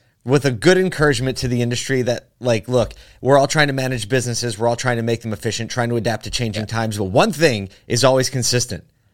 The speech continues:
Speaker 1: that business is more meaningful when people connect on a human level. And if you're out there looking
Speaker 2: Right.
Speaker 1: for opportunities,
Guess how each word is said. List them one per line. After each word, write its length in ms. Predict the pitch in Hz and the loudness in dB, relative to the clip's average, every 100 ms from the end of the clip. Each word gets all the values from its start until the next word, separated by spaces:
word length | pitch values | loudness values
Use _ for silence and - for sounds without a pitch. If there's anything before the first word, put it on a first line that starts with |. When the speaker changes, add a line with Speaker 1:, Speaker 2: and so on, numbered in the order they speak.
| _ _ - | _ _ 0
Speaker 1:
that 120 | 131 | 4
business 340 | 160 180 185 180 | 6 4 2 2
is 100 | 160 | 4
more 160 | 180 | 4
meaningful 500 | 175 170 156 - 160 | 6 2 2 4 4
when 80 | 147 | 4
people 220 | 135 165 156 | 2 0 0
connect 340 | 170 143 139 | 2 2 2
on 60 | 147 | 0
a 40 | 131 | 0
human 280 | 151 180 | 0 0
level. 360 | 143 107 107 110 - - | 0 0 0 -4 -8 -4
And 140 | 135 | -2
if 100 | 127 | -2
you're 160 | 135 139 | -2 -2
out 220 | 151 175 | 0 0
there 160 | 190 165 | 2 2
looking 320 | 139 151 175 | 2 2 0
Speaker 2:
Right. 80 | 151 | 0
Speaker 1:
for 120 | 160 | 0
opportunities, 840 | 139 147 131 160 160 160 160 147 | 0 -2 -2 -2 -2 0 0 -2